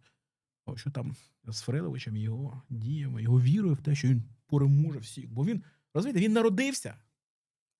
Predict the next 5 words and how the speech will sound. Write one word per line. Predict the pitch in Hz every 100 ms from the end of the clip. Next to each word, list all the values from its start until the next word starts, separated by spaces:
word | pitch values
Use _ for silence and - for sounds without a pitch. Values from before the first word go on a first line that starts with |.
| _ _ _ _ _ _ _ _ _ _ _
в | 139
найвеличнішому | 156 180 254 - 190 - 165
роддомі, | 147 131 117 123 117
в | 113
найвеличнішій, | 123 117 156 190 160 143 - 131